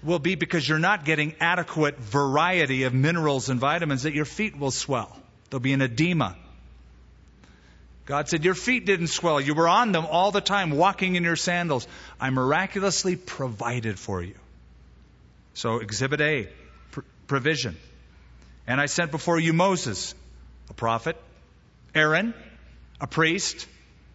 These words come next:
Miriam, a princess." They were your leaders. "O my people, remember now what Balak, the king of Moab, counseled."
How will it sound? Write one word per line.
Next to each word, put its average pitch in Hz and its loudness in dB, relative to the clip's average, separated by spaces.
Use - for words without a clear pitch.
Miriam, 156 0
a - -20
princess." - -4
They 123 0
were 127 0
your 139 2
leaders. 131 -4
"O 185 4
my 190 4
people, 196 0
remember 170 2
now 160 2
what 131 0
Balak, 147 -2
the 120 -8
king 156 -2
of 131 0
Moab, 135 0
counseled." 113 -6